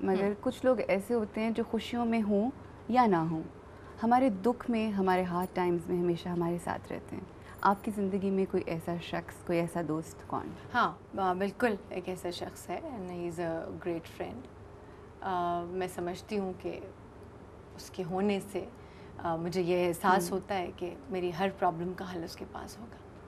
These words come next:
Speaker 1: हम्म।
Speaker 2: अम, और मेरे हिसाब से होगा, because दुनिया इतनी तरक्की कर गई है। मैं अगर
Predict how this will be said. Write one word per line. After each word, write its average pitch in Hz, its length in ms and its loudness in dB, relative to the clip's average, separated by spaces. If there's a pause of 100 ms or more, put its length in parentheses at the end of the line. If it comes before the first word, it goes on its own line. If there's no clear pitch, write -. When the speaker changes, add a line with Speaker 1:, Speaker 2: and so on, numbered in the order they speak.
(240)
Speaker 1:
हम्म। 170 240 -4 (100)
Speaker 2:
अम, 170 500 -2
और 208 160 2
मेरे 226 220 4
हिसाब 240 400 6
से - 180 -10
होगा, - 280 -10 (160)
because 220 560 2
दुनिया 240 440 6
इतनी 247 220 -2
तरक्की 233 360 2
कर 196 180 -2
गई 190 160 0
है। 196 100 2
मैं 202 160 0
अगर 202 240 2